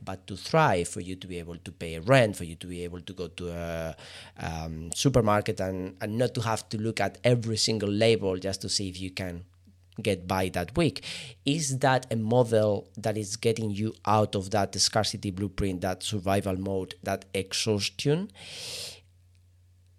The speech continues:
And therefore, you don't have to do jobs that you don't want to.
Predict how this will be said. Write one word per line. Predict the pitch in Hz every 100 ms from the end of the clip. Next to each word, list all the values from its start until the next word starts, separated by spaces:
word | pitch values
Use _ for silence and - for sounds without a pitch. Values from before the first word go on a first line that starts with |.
| _ -
And | 120
therefore, | 120 113 120 110
you | 113
don't | 107 98
have | 101 -
to |
do | 98 101 98
jobs | 98 107 98 -
that | 92 87
you | 98
don't | 87 101
want | 165 131
to. | 78